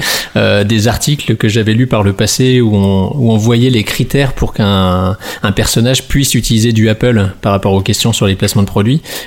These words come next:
Oui, euh, en fait, vous pouvez vous spoiler les films où vous voyez des personnages avec du Apple parce qu'un personnage utilisant de l'Apple est forcément un gentil.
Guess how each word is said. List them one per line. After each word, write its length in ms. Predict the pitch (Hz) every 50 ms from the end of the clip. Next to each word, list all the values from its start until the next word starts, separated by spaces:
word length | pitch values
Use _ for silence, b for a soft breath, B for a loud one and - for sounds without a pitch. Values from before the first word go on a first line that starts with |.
| B -
Oui, 240 | 113 110 - - 135
euh, 240 | 123 110 110 104 101
en 60 | 117
fait, 280 | - 135 139 - - -
vous 220 | 113 95 104 113
pouvez 260 | 101 - - 135 135
vous 140 | 139 120 120
spoiler 500 | 107 - - - 143 135 135 135 143 143
les 140 | 139 127 113
films 340 | 107 - - 135 131 131 120
où 60 | 110
vous 100 | 104 104
voyez 280 | 101 110 110 117 123 113
des 80 | 113
personnages 480 | - 107 - - - 117 120 123 123 107
avec 180 | 101 104 101
du 160 | 98 98 98 104
Apple 380 | 101 - - 139 160 147 117 - B B B B B B
parce 160 | - 107 139
qu'un 120 | 131 113 98
personnage 600 | - 123 - - 135 120 123 127 127 120 120 123 156 - - - - -
utilisant 480 | 165 131 135 - - 135 120 127 135
de 100 | 127 120
l'Apple 400 | 110 110 113 - - 135 143 160 170
est 100 | - 110
forcément 520 | 92 - 107 - - 120 120 127 143 170 -
un 140 | 110 107 104
gentil. 520 | 101 113 117 113 - - 120 113 - -